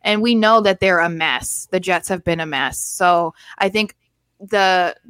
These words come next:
the most ideal reason for people wanna go there is because of the new head coach. People are excited about him.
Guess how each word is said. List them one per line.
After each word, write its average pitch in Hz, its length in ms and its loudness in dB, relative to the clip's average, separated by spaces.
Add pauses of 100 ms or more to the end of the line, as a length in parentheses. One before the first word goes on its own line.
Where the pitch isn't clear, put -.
(100)
the 180 500 -2
most 208 260 -4
ideal 196 460 0
reason 254 260 -4
for 254 120 -4
people 254 240 -4
wanna 240 200 0
go 226 160 -4
there 240 240 -4
is 196 120 -4
because 190 320 -4
of 180 100 -4
the 185 80 -6
new 175 140 -6
head 175 200 -4
coach. 175 300 -4
People 180 220 -8
are 156 100 -4
excited 156 400 -6
about 156 260 -2
him. - 300 -8